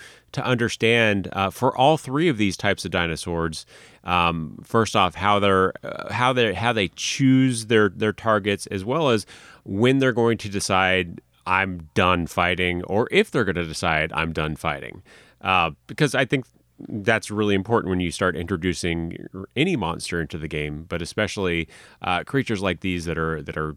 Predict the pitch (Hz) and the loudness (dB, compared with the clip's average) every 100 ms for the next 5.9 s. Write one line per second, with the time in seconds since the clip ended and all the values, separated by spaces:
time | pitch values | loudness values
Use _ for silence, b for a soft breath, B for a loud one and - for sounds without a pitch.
0 | - 85 80 80 80 82 82 - 71 78 | -10 -12 -8 -6 -2 0 0 -2 -10 -10
1 | - 76 58 - - _ _ _ _ _ | -8 -8 -8 -12 -14 _ _ _ _ _
2 | - - 110 104 95 B B B - 123 | -10 0 2 2 0 B B B -2 0
3 | 160 - - - 175 170 117 - 117 120 | 0 -4 -8 0 2 2 -4 0 2 2
4 | 120 113 110 101 90 - 95 92 80 90 | 2 2 2 0 -2 -4 -2 -2 -2 -6
5 | - 120 135 135 92 82 80 76 | -4 2 2 2 0 -2 -2 -6